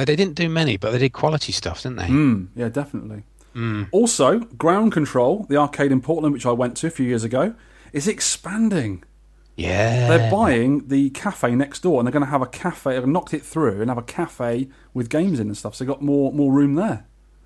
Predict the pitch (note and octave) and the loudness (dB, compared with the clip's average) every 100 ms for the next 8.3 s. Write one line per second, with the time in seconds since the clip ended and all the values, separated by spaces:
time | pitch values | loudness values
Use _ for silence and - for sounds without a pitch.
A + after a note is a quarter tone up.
0 | _ A2+ C3 B2 D#3+ B2+ G2+ G2 - D#3+ | _ -4 0 2 2 4 2 0 -2 0
1 | F3 D#3+ D#3 D3 D3 D3+ C#3+ E3 A#2+ C3+ | 2 2 0 2 4 4 4 2 0 -2
2 | B2 B2 - - D3+ C#3 A#2 A2+ - _ | -2 -4 -4 -2 -2 0 -4 -4 -10 _
3 | _ _ _ - B2 B2 D3+ G3 C3 E3 | _ _ _ -8 -4 2 4 4 4 4
4 | F#3 E3+ - - E3+ D#3 D3+ D3 D3 - | 4 2 -2 -6 -2 -2 -2 -4 -6 -10
5 | - - - A#2+ G2 F2 F2+ F2+ - _ | -10 -8 -2 -2 -4 -8 -10 -12 -14 _
6 | - B2 G2+ F#2 _ - B2 A#2 A#2+ B2+ | -2 0 0 -4 _ -10 -8 -8 -6 -4
7 | A2+ A2 A#2 G2 A2 G2+ - _ _ - | -4 -4 -6 -6 -10 -14 -16 _ _ -8
8 | A#2+ A2 E2+ | 0 0 0